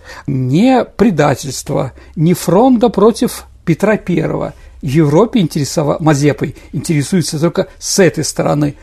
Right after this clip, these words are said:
Щас, конечно, наверное, какие-то другие пошли вещи, да? Но так он интересовал только вот как очередной любовник Клеопатры.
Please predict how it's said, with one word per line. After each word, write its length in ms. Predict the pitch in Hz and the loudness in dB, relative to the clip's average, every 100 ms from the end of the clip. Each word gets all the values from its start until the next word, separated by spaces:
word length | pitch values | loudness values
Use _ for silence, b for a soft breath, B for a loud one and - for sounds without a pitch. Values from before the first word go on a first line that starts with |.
| b | b
Щас, 360 | - - - - | -10 -4 -2 -2
конечно, 640 | - 160 147 143 - 160 | -2 2 4 4 0 -4
наверное, 680 | 170 - 131 147 175 190 185 B - | -2 -2 0 0 0 0 -2 B -8
какие-то 500 | 135 - 151 - 139 B - | -8 -2 -2 0 -2 B -4
другие 500 | 147 196 180 185 143 | 2 4 4 4 2
пошли 460 | - - - 143 - B - | 0 -4 -4 -6 -6 B -4
вещи, 460 | 151 160 127 - | 2 2 2 -2
да? 240 | 151 254 311 B B | 2 2 2 B B
Но 240 | 311 359 | 0 2
так 240 | 339 370 349 | 2 2 4
он 160 | 277 | 4
интересовал 800 | 240 180 202 170 - 170 220 254 | 6 4 2 0 0 4 4 4
только 340 | - 208 202 151 | 2 0 0 0
вот 220 | 175 202 | 0 -2
как 280 | 139 - - B B B B | -6 -8 -14 B B B B
очередной 640 | 170 190 156 131 156 208 | -2 2 2 4 4 4
любовник 440 | 165 143 147 151 - | 4 4 4 2 2
Клеопатры. 560 | 143 135 - - - | -2 -2 -4 -6 -10